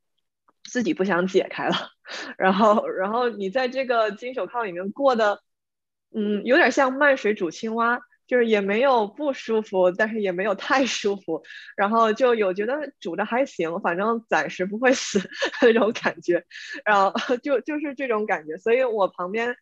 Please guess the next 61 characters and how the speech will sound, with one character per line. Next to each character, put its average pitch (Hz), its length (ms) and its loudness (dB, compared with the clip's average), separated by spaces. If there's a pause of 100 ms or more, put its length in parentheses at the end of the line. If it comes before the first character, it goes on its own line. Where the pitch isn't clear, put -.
(260)
嗯， 180 220 -4
大 226 200 2
部 220 60 -8
分 208 140 -4
的 185 100 4
人 165 260 0
都 190 140 0
还 165 220 -2
在 175 380 -2 (100)
慢 185 240 -2
水 156 140 -6
煮 135 120 -12
青 160 200 -10
蛙。 180 80 -2 (360)
<laughs> 523 340 -2
嗯， 175 300 4
然 180 180 2
后， 196 320 6
然 180 140 -6
后 226 100 -2
我 196 120 -2
觉 190 120 -6
得， 240 360 -6 (880)
嗯， 165 480 -2 (440)
反 196 140 -2
正 233 160 0
这 277 80 0
个 254 80 6
大 247 180 2
学 226 120 -2
的 202 100 0
重 220 140 -4
要 202 120 4
性 202 220 -6
就 185 140 -4
是， 175 320 -2
就 196 120 -2
是 196 140 -2
会 190 180 2
决 160 200 0
定 165 400 -2
你 160 120 -6
这 165 220 2
一 160 80 -4
辈 165 300 4
子， 143 320 -10 (480)
很 160 180 -2
多 202 160 4
人 175 140 4
都 180 100 4
是 190 80 -2
决 156 140 -2
定 170 140 -4
一 151 100 -4
辈 180 260 0
子 - 140 -14
能 - 180 -12
干 143 240 -2
什 139 140 -12
么 139 80 -12
了， 92 160 -6